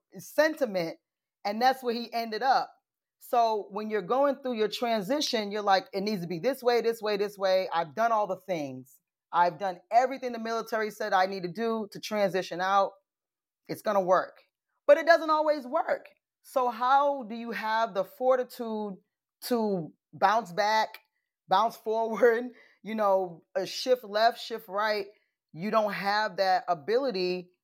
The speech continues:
necessarily unless you just, something clicks. And he, when he explained that whole process, is of course, it's a lot longer story than that. But when he explained that process to me, I'm like,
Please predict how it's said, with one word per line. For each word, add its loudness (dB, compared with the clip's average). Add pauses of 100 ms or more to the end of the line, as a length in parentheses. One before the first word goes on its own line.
(240)
necessarily 0
unless 0
you -8
just, -4 (200)
something 0
clicks. 0
And 0
he, -4
when 0
he 4
explained -4
that 2
whole -2
process, 0
is -2
of -2
course, 2
it's -6
a -2
lot 2
longer 0
story -2
than -4
that. 0
But 4 (260)
when 0
he 4
explained -2
that -2
process -2
to -10
me, -4
I'm -6
like, 2